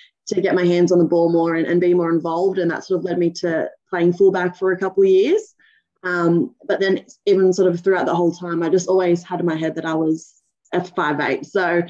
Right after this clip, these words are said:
um, it actually happened by chance that I found myself there. One of the girls in my, um, local club teams, um, she injured herself, unfortunately, but I sort of had to slide in there and I sort of just have stuck there ever since. And,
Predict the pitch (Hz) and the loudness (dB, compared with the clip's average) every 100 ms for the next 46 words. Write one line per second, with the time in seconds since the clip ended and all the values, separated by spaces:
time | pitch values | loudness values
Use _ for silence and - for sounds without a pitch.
0 | - - _ 175 170 - 175 - 220 226 | -12 -20 _ -6 -4 -4 -6 -4 -4 0
1 | 220 190 190 180 175 180 175 160 190 170 | 0 2 2 2 0 -2 -2 -2 -2 -2
2 | 170 175 170 170 175 170 160 175 170 170 | -2 -2 0 0 -2 -6 -6 -6 0 2
3 | 170 170 170 165 160 170 160 160 - - | 2 2 0 0 0 -2 -2 -4 -8 -10
4 | 160 156 160 165 _ - _ - 185 175 | -8 -6 -8 -12 _ -20 _ 2 2 2
5 | 180 175 170 165 _ _ _ _ 185 170 | 0 0 -4 -6 _ _ _ _ 0 2
6 | 165 160 - _ 175 160 151 156 - 190 | 2 0 -14 _ -6 -4 -4 -8 -2 2
7 | 170 175 175 165 160 - 190 202 196 180 | 4 4 4 0 -4 -4 -4 -2 -2 0
8 | 180 190 185 185 156 - - _ - 175 | 0 2 2 0 -4 -8 -20 _ -10 0
9 | 185 185 185 170 170 214 190 190 190 185 | 0 2 2 0 0 -2 2 4 4 2
10 | 180 180 175 175 180 - 175 185 156 - | 0 0 0 0 -2 -2 -4 -2 -4 -8
11 | _ _ _ _ 190 180 185 175 170 175 | _ _ _ _ -6 -4 -2 0 0 0
12 | 190 165 175 190 180 | 0 0 0 2 2